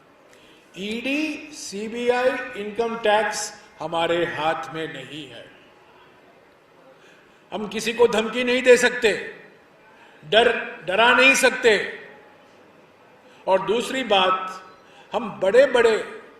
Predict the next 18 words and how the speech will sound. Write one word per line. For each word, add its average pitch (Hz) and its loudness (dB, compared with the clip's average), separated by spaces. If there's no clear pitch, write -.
दस 226 -2
साल 202 4
से 208 -2
हम 196 -6
सत्ता 190 -6
में 185 -6
नहीं 170 -12
हैं। - -20
बड़े-बड़े 214 4
हाईवे 202 4
प्रोजेक्ट, 180 -2
बड़े-बड़े 220 4
पावर 220 8
प्रोजेक्ट, 202 0
बड़े-बड़े 220 4
बंदरगाहों 220 2
के 226 2
प्रोजेक्ट, 208 0